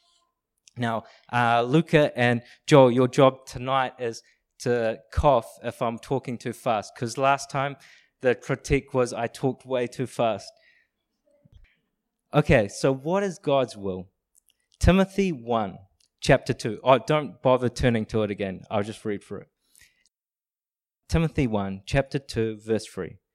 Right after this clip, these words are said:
"This is good and pleasing to God our Savior, who wants all people to be saved and come to the knowledge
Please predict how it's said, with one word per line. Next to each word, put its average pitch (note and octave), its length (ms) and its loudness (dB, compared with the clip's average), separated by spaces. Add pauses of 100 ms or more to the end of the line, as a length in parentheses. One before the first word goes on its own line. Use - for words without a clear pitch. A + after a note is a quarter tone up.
(460)
"This E3 340 6
is E3 120 -4
good B2+ 460 0
and A#2 160 -2
pleasing B2 440 0
to B2+ 140 -2
God A2 300 2
our G#2 120 2
Savior, G2 560 -4 (320)
who C3 120 6
wants C3 300 2 (100)
all F3+ 300 4
people E3 420 -2
to D3+ 160 -6
be A2+ 140 -4
saved C#3 600 -2
and A2+ 180 -6
come A#2+ 240 -6
to - 120 -20
the A#2 100 -10
knowledge A2 460 -6